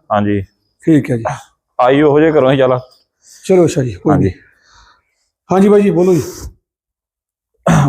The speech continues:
Speaker 1: ਮੁੱਲ ਕਾਹਨੂੰ ਭਾਵੇਂ ਜੋ ਮਰਜ਼ੀ ਕਰੀਏ, ਸੱਠ ਵੀ ਕਰੀ ਜਾਈਏ, ਬਾਹਠ ਵੀ ਕਰੀ ਜਾਈਏ।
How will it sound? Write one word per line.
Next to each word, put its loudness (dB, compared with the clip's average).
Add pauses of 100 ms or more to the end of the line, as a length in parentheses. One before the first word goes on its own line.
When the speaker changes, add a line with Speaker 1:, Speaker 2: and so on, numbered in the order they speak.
(120)
Speaker 1:
ਮੁੱਲ 2
ਕਾਹਨੂੰ 2
ਭਾਵੇਂ 2
ਜੋ 0
ਮਰਜ਼ੀ 0
ਕਰੀਏ, 2
ਸੱਠ 0
ਵੀ 0
ਕਰੀ 2
ਜਾਈਏ, 2
ਬਾਹਠ 0
ਵੀ 2
ਕਰੀ 2
ਜਾਈਏ। -2